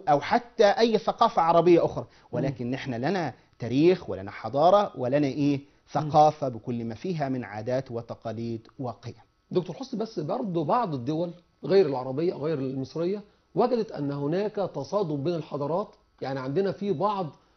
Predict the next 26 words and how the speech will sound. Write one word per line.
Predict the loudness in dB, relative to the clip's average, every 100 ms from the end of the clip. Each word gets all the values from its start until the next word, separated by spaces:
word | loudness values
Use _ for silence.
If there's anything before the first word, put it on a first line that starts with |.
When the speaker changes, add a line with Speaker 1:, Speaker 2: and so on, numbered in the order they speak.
| _
Speaker 2:
المناطق | -4 -2 0 -2 -2 -2 -2 2 2 0 -4
في | -6 -4 -2
اليابان، | -2 0 0 -2 -10 _
مش | 2
هقول | 4
بقى | 4
مناطق | 2 -2
كاملة، | -2 0 2 -2 -6 _
لكن | -4 -2
بعض | 0
الأفراد، | 0 0 0 -2 -2
خليها | 0 2
بشكل | 2 -2 -2 0
واضح، | 0 0 -4 0
بعض | 2 2
الأفراد | 0 -4 -8 -8 _ _ _
بدأوا | 2 4 6 6
يتأثروا | 4 -4 -2 0
بالثقافات | -2 -6 -8 -4 -2
الأخرى | -2 -2 -2 -4
بشكل | -6 -4 -4
كبير، | -4 -4 -4 -6 -12 _
حتى | -6 -6 -2
ألغيت | 2 2 4 4 4 2
الثقافة | -8 -8 -4 -2 -2 -4 -8 _ _ _ _ _ _ _ _ _ _ _ -2
لديهم | 4 4 4